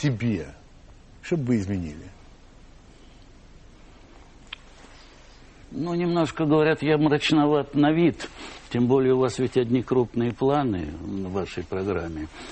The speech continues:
Speaker 2: Я понимаю, какое я вызвал уже раздражение. Потом, когда я на себя посмотрю в записи, это будет
Speaker 1: То есть вы бы
Speaker 2: ужас.
Speaker 1: хотели изменить свою внешность, я
Speaker 2: Я
Speaker 1: так
Speaker 2: не-,
Speaker 1: понимаю?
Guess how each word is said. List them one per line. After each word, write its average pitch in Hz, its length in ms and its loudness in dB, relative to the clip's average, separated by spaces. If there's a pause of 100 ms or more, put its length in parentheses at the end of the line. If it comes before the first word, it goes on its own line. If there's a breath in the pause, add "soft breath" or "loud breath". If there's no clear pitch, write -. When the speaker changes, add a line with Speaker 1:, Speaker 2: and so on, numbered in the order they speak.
(140 loud breath)
Speaker 2:
Я 101 200 0
понимаю, 120 560 2
какое 95 380 2
я 95 140 4
вызвал 92 400 2
уже 98 260 4
раздражение. 101 800 2
Потом, 98 200 -2
когда 98 200 2
я 98 80 2
на 92 100 -2
себя 95 260 -2
посмотрю 101 640 -4
в 113 140 -4
записи, 90 640 -2
это 87 100 -12
будет 95 280 -4
Speaker 1:
То 135 80 -2
есть 135 120 0
вы 170 60 2
бы 170 60 0
Speaker 2:
ужас. 180 140 2
Speaker 1:
хотели 170 280 -2
изменить 143 320 -2
свою 147 220 0
внешность, 151 480 0
я 190 160 4
Speaker 2:
Я 185 40 6
Speaker 1:
так 180 120 4
Speaker 2:
не-, - 60 -4
Speaker 1:
понимаю? 151 200 2